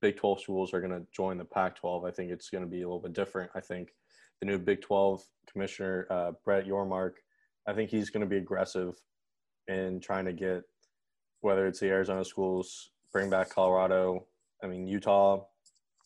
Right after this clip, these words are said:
Utah is a good, uh, athletic department. Their football team's been doing well. Um, it sounds like the Oregon and Washington thing is kinda iffy right now, but I think the Big twelve is gonna be one that's gonna be the aggressor and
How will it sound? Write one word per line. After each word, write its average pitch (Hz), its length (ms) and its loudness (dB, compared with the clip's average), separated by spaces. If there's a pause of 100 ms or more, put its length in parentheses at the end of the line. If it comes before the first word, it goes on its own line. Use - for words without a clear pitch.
(480)
Utah 98 320 4
is 98 80 2
a 98 60 0
good, 95 340 0 (340)
uh, 98 240 8
athletic 98 460 4 (160)
department. 101 440 2
Their 95 100 0
football 95 280 2
team's 95 280 -4
been 95 140 -4
doing 98 260 0
well. 95 400 2 (720)
Um, 92 380 0
it 92 120 -8
sounds 113 320 2
like 107 180 4
the - 80 -4
Oregon 107 380 4
and 98 80 0
Washington 104 500 2
thing 107 400 -2
is 92 280 -10
kinda 92 440 -4 (420)
iffy 101 280 0
right 110 120 2
now, 117 140 4
but 95 160 0
I 92 80 -2
think 135 240 -4
the 123 60 0
Big 92 220 0
twelve 98 260 0
is 90 100 -12
gonna 98 140 -6
be 95 60 -2
one 95 180 -2
that's 92 180 -8
gonna 95 180 -6
be 95 100 -4
the 92 160 -4
aggressor 92 680 -2
and 90 220 -12